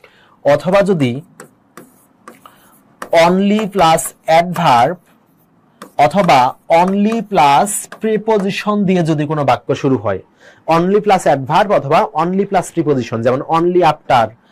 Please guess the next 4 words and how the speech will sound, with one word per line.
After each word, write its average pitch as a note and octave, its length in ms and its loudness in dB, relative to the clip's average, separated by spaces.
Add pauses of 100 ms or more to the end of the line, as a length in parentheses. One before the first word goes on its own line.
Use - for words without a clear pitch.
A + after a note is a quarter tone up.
(220)
only E3+ 360 0 (120)
when, C3 380 0 (580)
only F3 360 2
by, C#3 380 2